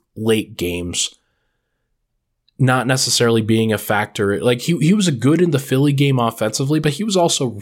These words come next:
really bad defensively for much of it. Him not being a factor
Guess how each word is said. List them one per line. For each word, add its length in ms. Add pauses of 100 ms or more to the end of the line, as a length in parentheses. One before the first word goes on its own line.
really 180
bad 320
defensively 600
for 160
much 260
of 100
it. 200 (1900)
Him 280
not 280
being 240
a 40
factor 640